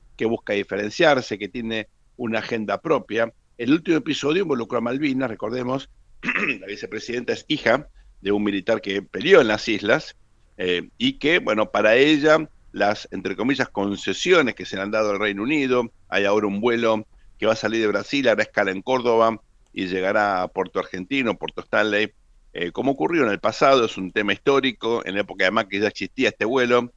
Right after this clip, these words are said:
eh, con el gobierno de los Kirch-, el, el cuarto gobierno kirchnerista esto se discontinuó, ahora se retoma, pero hay otros acuerdos en materia pesquera, en fin,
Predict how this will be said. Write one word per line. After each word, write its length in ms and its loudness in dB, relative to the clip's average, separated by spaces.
eh, 240 -2
con 160 -4
el 80 -6
gobierno 580 -2
de 120 -8
los 140 -4
Kirch-, 440 -10
el, 280 -14
el 120 -8
cuarto 320 0
gobierno 280 -4
kirchnerista 540 -6
esto 380 -8
se 140 -12
discontinuó, 800 -2
ahora 680 6
se 200 4
retoma, 720 2
pero 240 2
hay 140 4
otros 300 0
acuerdos 560 6
en 80 -2
materia 360 0
pesquera, 560 2
en 80 -2
fin, 280 -2